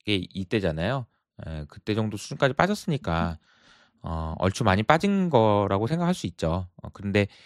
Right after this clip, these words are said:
심리적으로 이제 누가 비트코인 사자고 하면은 누가 사겠어요? 안 사겠지. 어. <laughs> 원래 비트코인 좋아하는 사람 아니고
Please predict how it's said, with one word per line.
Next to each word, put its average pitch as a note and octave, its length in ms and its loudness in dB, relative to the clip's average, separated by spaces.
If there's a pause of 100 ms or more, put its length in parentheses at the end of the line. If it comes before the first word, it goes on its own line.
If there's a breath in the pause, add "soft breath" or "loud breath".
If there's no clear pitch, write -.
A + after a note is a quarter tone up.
(200 loud breath)
심리적으로 A2 1200 2 (400)
이제 D3 180 2
누가 B2+ 260 2
비트코인 F#3+ 460 -2
사자고 G#3 280 2
하면은 F3 360 2 (480 soft breath)
누가 C#3 220 4
사겠어요? E3+ 520 2
안 G2 200 -2
사겠지. F#2 600 -4 (100)
어. D#2 380 -12
<laughs> F2 260 -14 (420 soft breath)
원래 B2+ 260 2
비트코인 C3+ 360 -2
좋아하는 A#2 280 4
사람 C#3 180 0
아니고 F2 500 -2